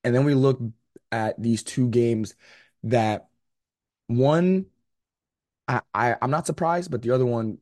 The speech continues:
very surprised. And I'm gonna start with my Bobcats, who are now seven games in a row. They are just lighting the world on fire. They,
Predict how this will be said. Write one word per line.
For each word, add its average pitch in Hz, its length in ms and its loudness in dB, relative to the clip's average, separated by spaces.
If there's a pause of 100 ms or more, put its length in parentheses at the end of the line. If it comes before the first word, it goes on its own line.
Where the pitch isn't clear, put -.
very 110 300 2
surprised. 92 460 -6 (320)
And 110 280 0
I'm 127 120 0
gonna 143 160 4
start 143 320 2
with 120 320 2
my 120 100 0
Bobcats, 117 800 -4
who 117 100 0
are 107 60 2
now 117 420 0
seven 131 320 0
games 123 240 2
in 120 80 0
a - 20 0
row. 107 360 2 (400)
They 120 340 4
are 117 140 6
just 110 560 0 (880)
lighting 117 340 4
the 117 60 0
world 104 200 0
on 90 60 -8
fire. 80 360 -10 (100)
They, 123 640 6